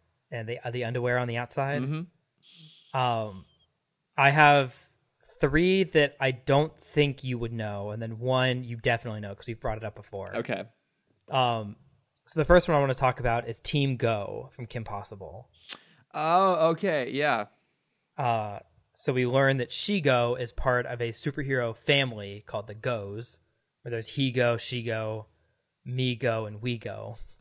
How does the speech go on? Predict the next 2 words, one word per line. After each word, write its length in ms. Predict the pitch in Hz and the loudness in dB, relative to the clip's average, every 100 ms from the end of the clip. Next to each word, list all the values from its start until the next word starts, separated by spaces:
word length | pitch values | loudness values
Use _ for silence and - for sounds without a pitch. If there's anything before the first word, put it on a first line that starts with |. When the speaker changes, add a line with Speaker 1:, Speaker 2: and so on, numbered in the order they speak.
| _ _ _ _ _ _ _ | _ _ _ _ _ _ _
Speaker 2:
Classic. 520 | - - - - - _ _ _ _ _ _ - | -12 -12 -12 -18 -18 _ _ _ _ _ _ -4
Speaker 1:
Um, 480 | 120 110 98 104 | -2 -4 -6 -14